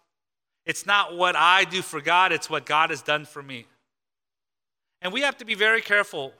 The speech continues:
before we come to church and say, "Boy, wha-, what's the list of to-dos? Pastor, give me the list of to-dos so I can be acceptable to God."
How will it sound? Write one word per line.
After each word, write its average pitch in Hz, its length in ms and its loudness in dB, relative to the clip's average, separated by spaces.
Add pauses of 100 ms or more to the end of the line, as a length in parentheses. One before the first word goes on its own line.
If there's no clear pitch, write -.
(160)
before 208 280 -14
we 190 100 -2
come 196 240 -4
to 180 60 -14
church 175 340 -4
and 156 80 -16
say, 147 100 -10
"Boy, 147 280 -2
wha-, 185 180 -4
what's 196 220 -4
the 180 80 -14
list 170 320 -4
of 160 100 -8
to-dos? 147 460 -16 (240)
Pastor, 190 320 0
give 202 180 0
me 214 100 -2
the 185 120 0
list 190 280 0
of 180 120 -6
to-dos 170 420 -2
so 160 200 -4
I 160 140 4
can 160 200 -10
be 165 100 -2
acceptable 156 540 -2
to - 120 -12
God." 160 440 0